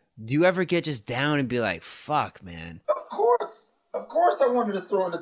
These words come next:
Speaker 2: towel se-, hundreds of times. Get, when you've been in the hospital for forty-five days,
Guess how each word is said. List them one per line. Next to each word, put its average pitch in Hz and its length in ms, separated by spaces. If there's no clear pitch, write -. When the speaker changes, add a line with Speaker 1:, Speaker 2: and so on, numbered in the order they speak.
Speaker 2:
towel 160 220
se-, - 220
hundreds 254 520
of - 120
times. 156 340
Get, - 180
when 208 140
you've 254 100
been 262 100
in 247 60
the 208 80
hospital 214 360
for 156 100
forty-five 196 640
days, 190 400